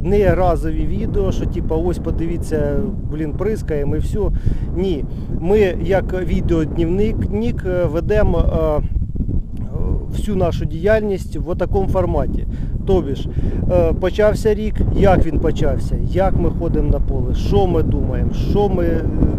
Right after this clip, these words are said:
плануємо. Це все діло викладається в хронології, можна подивитися прямо по датам і, е, в якій стадії, в-, дати порівняти з пор-,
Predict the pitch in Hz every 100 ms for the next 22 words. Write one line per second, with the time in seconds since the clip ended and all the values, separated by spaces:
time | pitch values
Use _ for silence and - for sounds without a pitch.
0 | - - - 170 160 143 127 - 196 -
1 | 170 175 170 156 147 143 160 180 202 196
2 | - 165 - 165 156 160 202 190 165 175
3 | - - - - 165 160 151 165 160 160
4 | - - - 160 147 233 233 202 202 190
5 | 180 - 165 151 - 180 175 170 160 156
6 | 143 135 190 202 208 202 - 160 143 -
7 | 131 - - - - - - - - 170
8 | - 196 180 - 156 170 160 151 160 160
9 | - 147 - 180 175